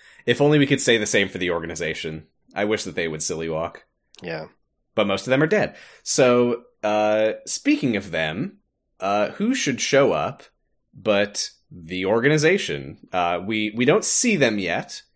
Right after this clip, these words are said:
Speaker 1: Uh, we just hear Xemnas and Saïx, uh, their disembodied voices, who, uh, they send some Dusks their way to, quote-unquote, "celebrate Sora's recovery."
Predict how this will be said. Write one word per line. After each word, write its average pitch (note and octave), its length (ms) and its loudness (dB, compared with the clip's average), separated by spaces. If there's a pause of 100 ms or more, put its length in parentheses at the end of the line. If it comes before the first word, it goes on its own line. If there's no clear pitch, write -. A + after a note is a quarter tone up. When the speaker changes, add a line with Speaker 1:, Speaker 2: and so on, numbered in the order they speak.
(340)
Speaker 1:
Uh, F2+ 520 -2 (260)
we A#2 160 -4
just C#3 220 0
hear D3+ 380 0
Xemnas A#2+ 540 0
and A2+ 100 -6
Saïx, - 840 -2 (100)
uh, F2 380 -2
their F2+ 180 -2
disembodied G2 720 -2
voices, F2+ 720 -6 (400)
who, F2+ 420 -6
uh, E2+ 240 -4
they F#2+ 160 -4
send B2 400 2
some G2+ 280 -2
Dusks A#2 460 0
their A2+ 220 2
way A2 320 2
to, A2 220 -6
quote-unquote, G#2 720 0 (180)
"celebrate A2 760 0
Sora's G#2 480 0
recovery." G#2 760 -2